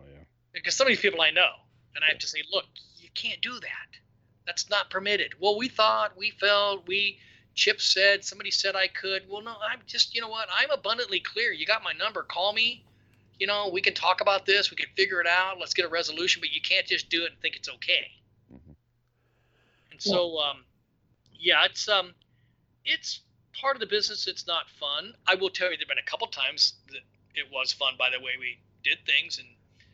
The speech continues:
Speaker 2: you know, threw little, little hidden things in, in, in, in the resolution that we could track and monitor and keep an eye on what was going on. So you'll learn to be clever.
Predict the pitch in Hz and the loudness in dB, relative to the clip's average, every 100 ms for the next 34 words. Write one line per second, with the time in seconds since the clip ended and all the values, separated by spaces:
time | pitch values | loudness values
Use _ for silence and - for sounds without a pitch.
0 | _ _ _ _ 139 123 _ _ 151 147 | _ _ _ _ -12 -12 _ _ -18 -6
1 | 147 139 131 - _ _ - 151 135 - | -4 -4 -8 -16 _ _ -10 -8 -6 -2
2 | 160 143 - 156 156 151 147 143 143 135 | -2 -2 2 2 2 -4 -6 -4 -4 -4
3 | 139 139 139 143 143 135 147 135 151 185 | -14 -14 -16 -18 -16 -8 -6 -6 -4 -2
4 | 165 139 139 - - _ _ - 139 143 | -2 -6 -12 -12 -20 _ _ -14 -8 -8
5 | - - 139 - 139 139 139 139 127 135 | -4 0 2 0 -4 -6 -6 -12 -8 -8
6 | - 120 139 170 139 127 - 123 113 117 | -6 -2 0 -2 -4 -8 -10 -10 -14 -14
7 | 139 - 123 117 _ _ _ _ _ - | -6 -6 -6 -12 _ _ _ _ _ 0
8 | 277 240 165 - 139 120 135 | 2 2 2 2 0 -2 -6